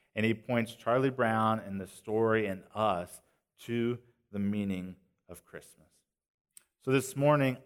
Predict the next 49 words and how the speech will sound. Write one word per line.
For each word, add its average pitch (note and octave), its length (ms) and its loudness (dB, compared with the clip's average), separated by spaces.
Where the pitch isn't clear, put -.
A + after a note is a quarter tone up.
I B2+ 260 0
want C3 200 0
to G#2+ 100 -10
be A2 280 -2
your G2+ 260 2
Linus. F2 760 -4
I G#2+ 40 0
want C3+ 120 4
to D3+ 40 6
remind B2 480 4
us A#2 160 2
of A2 160 -2
what C#3+ 260 2
Christmas C3 520 -4
is G2+ 220 -8
really A#2 320 2
about G2+ 600 0
and A2 140 0
what C#3+ 160 2
we C#3 80 0
can B2 220 0
do A2+ 440 2
during G#2+ 220 0
this G2+ 220 -4
time F#2 260 -10
of E2+ 100 -20
year. D2 260 -20
So C3 120 -2
whether C3+ 200 8
you're C3+ 260 6
Buddy C3 420 2
the C#3 180 4
Elf B2 380 6
and A#2 120 -4
you C3+ 240 2
love C3+ 540 6
all C3+ 280 4
things B2+ 280 -4
Christmas, D3 540 -8
or A2 80 2
if A2+ 100 0
you're A#2+ 120 4
Scrooge B2+ 640 2
and A2+ 120 -6
you A#2 120 0
can't B2 260 -2
wait B2 160 2
till B2+ 120 -8
January, B2 760 -4